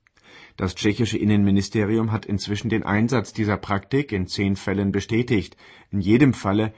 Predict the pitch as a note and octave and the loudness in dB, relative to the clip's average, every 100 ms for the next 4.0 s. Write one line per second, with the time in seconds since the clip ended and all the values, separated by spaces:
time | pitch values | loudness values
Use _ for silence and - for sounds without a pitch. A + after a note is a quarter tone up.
0 | _ - G2 G2+ G2 G2+ G#2 G2+ F#2+ G2+ | _ -4 0 2 2 0 0 -2 -2 -4
1 | F#2 - G2 G2 F2+ - F2+ F2 F#2+ G2+ | -4 -2 -2 0 -2 -4 -6 -2 0 0
2 | - F2+ G2+ G2 G2 F#2+ A#2+ A2+ G#2+ F#2+ | 0 -2 2 2 0 -2 -6 -4 -2 -2
3 | F#2 F2 F#2 F2+ E2 F2 E2+ D#2 - - | -2 -2 -2 -2 -4 -4 -4 -6 -10 -16